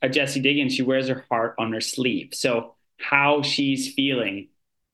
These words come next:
all this, and that's why she has legions of fans and is, like, the biggest thing since sliced bread right now, uh, uh, and, and the best American cross-country skier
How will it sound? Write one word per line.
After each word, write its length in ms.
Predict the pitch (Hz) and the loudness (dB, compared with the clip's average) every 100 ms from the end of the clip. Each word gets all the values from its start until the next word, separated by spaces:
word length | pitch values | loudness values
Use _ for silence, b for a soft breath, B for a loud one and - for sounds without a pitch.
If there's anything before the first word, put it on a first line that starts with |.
| _ _ _ 143 | _ _ _ 2
all 200 | 151 147 | 4 4
this, 200 | 143 143 | 2 0
and 180 | 165 | 0
that's 220 | 196 233 185 | 2 0 2
why 200 | 151 139 | 2 2
she 140 | 147 | 2
has 200 | 139 135 | 2 0
legions 500 | 131 156 143 147 135 | 0 0 0 0 0
of 140 | 127 | 0
fans 420 | 135 127 127 131 127 | 2 2 2 2 0
and 240 | 117 113 | -4 -2
is, 240 | 117 117 113 | -2 -2 -2
like, 340 | 104 101 - - | -2 -4 -8 -12
the 160 | - 120 | -6 0
biggest 460 | 131 127 120 - - _ _ _ _ _ _ - | 0 0 -2 -6 -18 _ _ _ _ _ _ -2
thing 200 | 131 123 | 0 0
since 220 | 131 120 | 0 -2
sliced 340 | - 117 120 - | 0 0 0 -2
bread 240 | 123 120 | -2 0
right 200 | 120 - | 0 0
now, 320 | 120 117 117 - 123 | 0 0 -4 -6 -4
uh, 60 | |
uh, 320 | 127 131 127 127 | -2 0 -2 -2
and, 300 | 117 110 104 _ | -4 -4 -8 _
and 300 | 123 113 95 _ _ _ _ _ | -2 -2 -6 _ _ _ _ _
the 60 | 131 | 0
best 260 | 131 127 | 2 2
American 520 | 135 123 123 120 120 117 | 0 2 0 0 0 2
cross-country 420 | 120 120 117 117 | 0 0 0 -2
skier 520 | - 117 113 107 | -2 0 0 -2